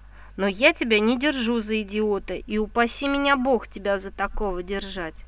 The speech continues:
Бабель, Одесские рассказы. «Так что давай на чистоту, как положено уважающим друг друга людям. Я пришел за ответом, за советом. Дай мне его, если хочешь и можешь. Нет, так нет.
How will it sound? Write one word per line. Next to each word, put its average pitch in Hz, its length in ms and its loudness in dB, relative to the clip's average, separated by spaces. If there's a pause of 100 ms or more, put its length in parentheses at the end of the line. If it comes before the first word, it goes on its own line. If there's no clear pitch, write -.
(160)
Бабель, 247 560 0
Одесские 202 640 -6
рассказы. 190 640 -8 (260)
«Так 294 220 6
что - 180 0
давай 285 300 6
на 302 160 6
чистоту, 254 600 0
как 202 320 -2
положено 240 560 4
уважающим 240 720 6
друг 208 320 -2
друга 214 320 -2
людям. 185 420 -4 (520)
Я 285 200 10
пришел 302 440 2
за 269 240 8
ответом, 220 640 0 (260)
за 208 160 -4
советом. 233 680 0 (460)
Дай 302 260 12
мне 208 300 4
его, 208 200 0
если 214 340 -2
хочешь 214 500 -2
и 233 40 0
можешь. 185 600 0 (220)
Нет, 285 220 2 (320)
так 240 220 -4
нет. 180 240 -6